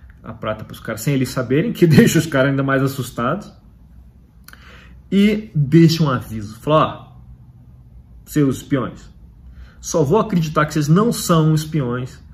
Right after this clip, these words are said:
se na volta vocês trouxerem o maninho Benjamin. Quer dizer, não vai falar maninho, né?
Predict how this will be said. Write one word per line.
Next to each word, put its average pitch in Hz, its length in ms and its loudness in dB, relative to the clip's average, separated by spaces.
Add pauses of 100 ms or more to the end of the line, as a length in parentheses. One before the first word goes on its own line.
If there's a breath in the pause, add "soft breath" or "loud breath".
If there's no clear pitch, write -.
(280 soft breath)
se - 220 -6
na 180 160 4
volta 147 720 0
vocês 151 480 -2
trouxerem 143 880 -4
o 160 80 0
maninho 147 420 2
Benjamin. 139 360 -2
Quer 98 100 -12
dizer, 101 120 -8
não 110 80 -8
vai 156 80 -12
falar 160 140 -8
maninho, 104 300 -8
né? 120 120 -12